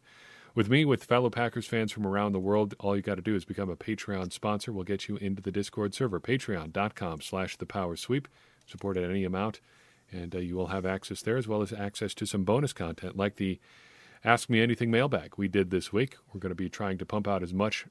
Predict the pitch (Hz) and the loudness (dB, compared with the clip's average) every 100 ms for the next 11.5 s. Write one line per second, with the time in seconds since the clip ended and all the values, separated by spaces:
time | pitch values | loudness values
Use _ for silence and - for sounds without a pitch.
0 | _ - 101 101 104 - 101 95 95 - | _ 0 4 6 4 0 -2 -2 -4 -4
1 | 95 92 110 98 92 - 104 104 104 101 | -2 0 0 -2 -8 -2 0 0 0 0
2 | 92 - - 110 110 139 135 - - _ | 0 -4 -4 0 0 0 -2 -8 -20 _
3 | _ _ _ 95 95 95 95 95 101 - | _ _ _ -2 0 2 2 2 0 -2
4 | 101 110 101 101 98 92 95 92 85 95 | -4 -2 -2 0 0 0 -2 -2 -2 -2
5 | 110 - - 95 - 147 113 - 87 - | -4 -10 -8 -6 -2 0 0 -4 -2 -2
6 | 117 123 113 107 104 - - - _ _ | 0 0 2 2 2 -2 -14 -20 _ _
7 | - 87 87 113 113 101 98 95 95 - | -10 -4 2 2 4 4 4 6 2 -2
8 | _ - 92 95 95 95 98 - 92 85 | _ -6 -2 -2 -2 0 0 -2 -6 -4
9 | 90 82 90 95 _ - 101 92 101 90 | -4 -2 -4 -6 _ -16 -14 -8 -6 -6
10 | - 87 82 - _ _ _ 92 85 87 | -6 -6 -8 -12 _ _ _ -6 -4 0
11 | 120 131 107 - - | 2 2 -2 -8 -12